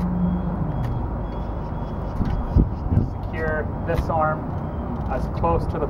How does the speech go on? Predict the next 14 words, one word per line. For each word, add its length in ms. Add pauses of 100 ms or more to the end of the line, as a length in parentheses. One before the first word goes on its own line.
(120)
fork 260
or 80
brake 400
as 140
you 60
can 180
get 160
it. 80 (1900)
Squeeze 260
that 220
down 160
in 140
position. 420 (2000)
Back 240